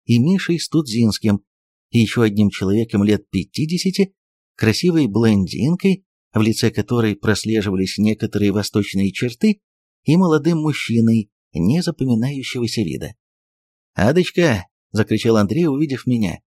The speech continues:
"Айда к нам!" Эх, как жаль, что меня не было в части дальше. Ребята рассказали такое. Игорь, так звали отца двоих детей, точнее, как оказалось, четверых, хотя из двоих детей, которых я видела,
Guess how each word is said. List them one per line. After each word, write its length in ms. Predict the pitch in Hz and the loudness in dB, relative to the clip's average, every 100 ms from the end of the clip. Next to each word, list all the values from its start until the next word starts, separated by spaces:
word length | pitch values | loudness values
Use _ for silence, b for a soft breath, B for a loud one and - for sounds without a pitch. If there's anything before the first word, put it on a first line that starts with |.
| _ | _
"Айда 400 | - 175 214 202 | 0 2 2 0
к 80 | - | 0
нам!" 400 | 165 147 92 - _ _ _ _ _ _ _ _ | -2 0 -2 -6 _ _ _ _ _ _ _ _
Эх, 400 | 139 147 117 - | 2 2 2 0
как 220 | 156 127 | 0 0
жаль, 180 | 113 156 | 0 -2
что 220 | - 139 | -2 0
меня 240 | 120 131 135 | 2 2 0
не 180 | 123 | 0
было 220 | 147 135 117 | 0 0 -2
в 100 | - | -4
части 520 | - 139 127 - 107 | -4 -2 -4 -2 -2
дальше. 600 | - 120 170 - - - _ | -2 -6 -6 -8 -10 -12 _
Ребята 540 | 113 120 175 175 - | 0 2 0 0 -2
рассказали 560 | 120 - 123 117 165 120 | -2 -2 -2 0 0 0
такое. 800 | - 101 - 196 220 165 110 - _ _ _ _ _ _ _ _ _ _ _ _ _ | 0 -4 -2 0 2 2 0 -6 _ _ _ _ _ _ _ _ _ _ _ _ _
Игорь, 520 | 139 143 135 147 120 - - | -2 0 0 0 0 -6 0
так 220 | 127 98 | 0 2
звали 300 | 101 113 107 | 0 2 2
отца 360 | 98 - 113 | 0 0 0
двоих 360 | 95 98 98 135 | 2 2 2 0
детей, 460 | 95 101 175 165 120 | -4 -2 -2 -2 -2
точнее, 480 | 104 - 160 156 | -4 -2 -2 -2
как 180 | 123 123 | -2 -4
оказалось, 680 | 110 127 117 156 147 - - _ _ | -4 -4 -4 -2 -4 -6 -14 _ _
четверых, 800 | - - 139 143 131 87 76 - _ _ - | -4 -2 0 0 2 0 -4 -14 _ _ -4
хотя 300 | 95 - 180 | -2 -2 -2
из 300 | 185 120 85 | -2 -2 -2
двоих 360 | 85 87 139 113 | -2 0 0 -2
детей, 380 | 87 - 135 | -6 -2 -4
которых 480 | 131 92 110 104 90 | -2 -4 0 0 0
я 160 | 69 65 | -4 -4
видела, 380 | 113 160 175 | -4 -2 -2